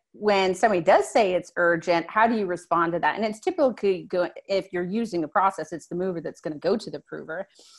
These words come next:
right? It's like, how can you then just agree it's urgent and ask not the questions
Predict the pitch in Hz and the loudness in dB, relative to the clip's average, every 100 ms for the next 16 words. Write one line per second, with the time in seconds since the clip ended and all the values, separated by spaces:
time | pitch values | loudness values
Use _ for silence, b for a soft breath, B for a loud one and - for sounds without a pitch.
0 | b b b - 202 208 202 170 - 202 | b b b 2 2 2 0 -2 0 2
1 | 208 226 - 226 214 202 190 180 170 180 | 4 4 -2 -6 -4 -2 0 0 0 2
2 | 165 156 - - 165 170 196 220 185 - | 2 0 -8 -6 -4 -2 0 2 0 2
3 | 277 370 233 208 190 - 208 - 208 240 | 4 4 4 2 2 0 -2 0 0 0
4 | - - 233 240 370 392 - 247 254 - | -2 -10 -2 2 2 -2 0 2 2 -2
5 | 220 | -6